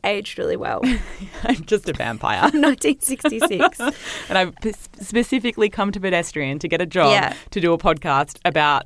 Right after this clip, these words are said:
Speaker 1: And
Speaker 2: the
Speaker 1: then
Speaker 2: murder that
Speaker 1: reveal
Speaker 2: I
Speaker 1: my
Speaker 2: did.
Speaker 1: identity.
Speaker 2: <laughs>
Speaker 1: <laughs> This is awful to be laughing about this.
Speaker 2: I know.
Speaker 1: <laughs> But, um, yeah, so a few people reported that they saw this man with the kids and that they were ver-,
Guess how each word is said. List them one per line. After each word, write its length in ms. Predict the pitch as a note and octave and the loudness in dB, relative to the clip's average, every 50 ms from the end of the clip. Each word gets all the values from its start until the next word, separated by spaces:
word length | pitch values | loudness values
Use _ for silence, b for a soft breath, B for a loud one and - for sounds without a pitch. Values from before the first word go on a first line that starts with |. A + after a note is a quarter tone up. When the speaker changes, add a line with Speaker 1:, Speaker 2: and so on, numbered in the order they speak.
| - - | -6 -6
Speaker 1:
And 140 | - - - | -4 -2 0
Speaker 2:
the 40 | - | 0
Speaker 1:
then 80 | - E3+ | 2 4
Speaker 2:
murder 220 | E3+ E3 - A3 | 6 6 6 6
that 60 | G#3+ | 4
Speaker 1:
reveal 200 | G#3+ A3 A3+ A3 | 4 6 6 6
Speaker 2:
I 120 | A3 G#3+ G#3+ | 6 6 4
Speaker 1:
my 260 | G#3+ A3 G#3+ G3+ G#3 | 4 4 2 2 2
Speaker 2:
did. 100 | - A#3+ | 2 2
Speaker 1:
identity. 1200 | G#3 G3+ A3 F3+ F#3 - - D4+ - D4 F#4 E4+ - E4 C#4+ D#4+ - - E4+ D#4+ - - C#4+ E4 - | 2 2 0 -2 -4 -2 0 0 4 4 4 4 4 4 2 2 2 2 0 0 0 -4 -6 -6 -6
Speaker 2:
<laughs> 0 | |
Speaker 1:
<laughs> 920 | _ - - - - - - - D#4+ - - - - - F4+ D#4 - - - | _ -12 -12 -12 -10 -12 -10 -10 -10 -6 -4 -4 2 4 4 4 4 2 -2
This 240 | D#4+ D#4 - - - | -2 -2 -2 -8 -12
is 140 | C4 A#3+ B3+ - | -10 -10 -10 -6
awful 360 | - F3 E3+ F3 - - - | -4 -4 -2 -4 -4 -8 -8
to 80 | - - | -6 -6
be 100 | - - | -6 -4
laughing 360 | - - - - - - - | -4 -4 -4 -6 -8 -10 -10
about 240 | - - - - - | -10 -10 -10 -10 -10
this. 160 | - - - D3 G4+ - | -12 -10 -2 -2 0 0
Speaker 2:
I 160 | A#2+ - F4 | 2 2 0
know. 20 | - B B B B | 0 B B B B
Speaker 1:
<laughs> 180 | B B B - | B B B 2
But, 160 | - A#3 A3 | 4 4 6
um, 360 | G#3 F#3+ F#3+ F3+ F#3 F3 D#3+ - _ _ _ _ _ _ _ _ _ _ _ _ - | 6 6 6 4 2 -2 -6 -8 _ _ _ _ _ _ _ _ _ _ _ _ -2
yeah, 160 | G3+ - - | 0 0 0
so 220 | - - G3 G3 G3+ | 0 2 2 2 2
a 40 | F#3 | 2
few 200 | - A3+ A#3 A#3+ | 0 -2 0 2
people 280 | C#4 C4 A#3 A#3 G#3+ | 2 2 4 2 2
reported 420 | G3 F#3+ F3+ - G3 F3 F3 E3+ E3+ | 2 0 0 0 0 0 0 0 -2
that 120 | D3+ - | -4 -4
they 120 | - D#3 D3+ | -4 -6 -6
saw 540 | - - - D#3+ D#3 D3 D3 D3 C#3+ C#3 C3 | -8 -8 -6 -4 -2 0 0 0 -2 -2 -4
this 340 | - D#3 - - - - - _ _ _ _ F3+ | -6 -10 -10 -10 -10 -12 -12 _ _ _ _ -2
man 260 | F#3 F3 E3+ E3 D#3 | 0 0 0 0 -2
with 120 | D3+ D#3+ - | -4 -6 -8
the 60 | D3+ | -12
kids 440 | - - - - - - _ - - - - | -10 -8 -10 -10 -10 -10 _ -12 -10 -6 -4
and 100 | G3 F#3+ | -2 -2
that 100 | - - | 0 2
they 140 | F#3+ F#3 | 2 4
were 80 | F3 E3+ | 4 2
ver-, 200 | E3+ F3 E3 | 2 0 -2